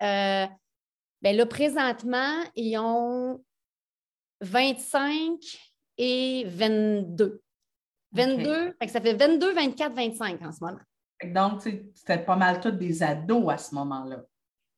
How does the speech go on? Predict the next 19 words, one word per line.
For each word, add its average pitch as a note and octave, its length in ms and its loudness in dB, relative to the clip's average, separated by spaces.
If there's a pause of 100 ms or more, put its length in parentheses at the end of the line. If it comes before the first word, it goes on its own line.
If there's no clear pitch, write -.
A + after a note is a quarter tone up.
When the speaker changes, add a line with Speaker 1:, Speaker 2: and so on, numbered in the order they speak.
(160)
Speaker 1:
Ouais. A3+ 420 4 (1200)
Oui. A3+ 380 0 (120)
Mais G#3 200 4
tu G#3 80 -8
sais, F#4 160 2
Speaker 2:
C'est - 80 -6
Speaker 1:
tu G#3+ 80 -4
vois, C4+ 260 4 (100)
Eric, A#3+ 520 4 (380)
mon G#3 180 2
conjoint, A3 480 0 (260)
lui, E4+ 200 -2
ça - 220 -4
faisait F#3+ 220 0
des F#3 240 2
années A3 400 0
qu'il - 120 -18
faisait F3+ 320 0
ça. A3 280 -4